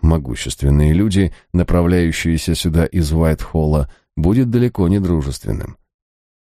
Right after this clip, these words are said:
"Эта книга представляется мне полной бессмыслицей", сказал Барак. "В ней по-разному говорится об одном и том же. Это различные версии того, каким будет конец света. Ангелы, войны,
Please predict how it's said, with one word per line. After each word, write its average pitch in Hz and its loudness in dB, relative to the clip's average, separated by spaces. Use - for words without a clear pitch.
"Эта 101 0
книга 85 2
представляется 80 0
мне 80 2
полной 90 0
бессмыслицей", 71 -4
сказал 65 0
Барак. 60 -6
"В 64 -2
ней 104 4
по-разному 92 2
говорится 87 0
об 78 0
одном 87 2
и - -4
том 62 -2
же. - -12
Это 87 2
различные 98 2
версии 95 -2
того, 90 0
каким 87 0
будет 87 2
конец 85 0
света. - -6
Ангелы, 92 2
войны, 80 0